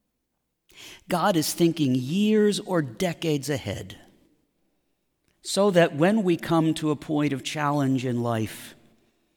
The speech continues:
the miracle has already occurred. The grace is already there.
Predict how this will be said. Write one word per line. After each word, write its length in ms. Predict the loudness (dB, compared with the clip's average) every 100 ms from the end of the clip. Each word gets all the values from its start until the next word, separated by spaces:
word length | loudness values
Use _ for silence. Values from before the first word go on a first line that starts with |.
| _ _ _ _ -14
the 180 | -2
miracle 600 | 0 2 2 0 -2 -6
has 260 | -8 -8 -6
already 440 | -2 -2 -2 -4
occurred. 520 | -6 -8 -8 -8 -14 -20 -20 _ _ _ _ _ _
The 80 | -8
grace 540 | 0 2 2 0 -6
is 220 | -4 -4
already 440 | -2 -4 -4 -4 -4
there. 460 | -4 -8 -10 -18